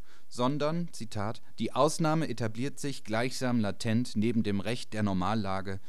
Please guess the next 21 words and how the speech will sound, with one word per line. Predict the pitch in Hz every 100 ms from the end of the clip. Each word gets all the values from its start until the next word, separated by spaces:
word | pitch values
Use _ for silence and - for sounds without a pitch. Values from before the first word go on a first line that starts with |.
| - -
und | 101
kann | 92 98
jederzeit | 90 110 98 - 90 90
Wirksamkeit | 90 87 - 82 82 - 78 -
entfalten, | 92 92 90 82 - 107 123 - - -
ohne | 117 127 139
von | 127 98
der | 92
einen | 104 110 117 120
großen | 107 98 104 107
Entscheidung | 87 - 92 95 107 101
über | 85
die | 82
Feststellung | - 123 110 - 104 101 98
der | -
Ausnahme | 101 107 110 104 107 107
gemäß | 98 90 92
Artikel | - 92 - - 98
hundertfünfzehn | 90 113 107 98 110 101 - 90 80
a | 87 95 98 95 - -
Grundgesetz | 104 98 104 90 87 -